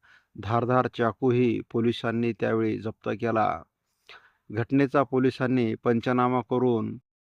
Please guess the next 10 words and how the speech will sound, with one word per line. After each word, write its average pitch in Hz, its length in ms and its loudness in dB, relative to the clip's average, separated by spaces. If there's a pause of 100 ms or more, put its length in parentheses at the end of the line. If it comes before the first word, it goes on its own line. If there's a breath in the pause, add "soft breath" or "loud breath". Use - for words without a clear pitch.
(140)
पारुबाई 127 460 4
हिचा 120 260 0
मृतदेह 117 720 0 (100)
पोस्टमॉर्टमसाठी 120 1000 0
नायगाव 117 440 0
ग्रामीण 117 360 0
रुग्णालय 117 640 0
येथे 110 360 -4
पाठवण्यात 113 540 -4
आला. 107 400 0